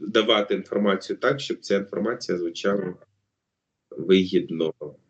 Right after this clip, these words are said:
або не настільки, е, погано, наскільки це є насправді.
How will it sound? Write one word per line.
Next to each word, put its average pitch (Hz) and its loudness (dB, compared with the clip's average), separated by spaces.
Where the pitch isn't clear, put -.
або 82 6
не 90 4
настільки, 87 4
е, 69 4
погано, 98 6
наскільки 78 -4
це - 0
є 71 2
насправді. - -6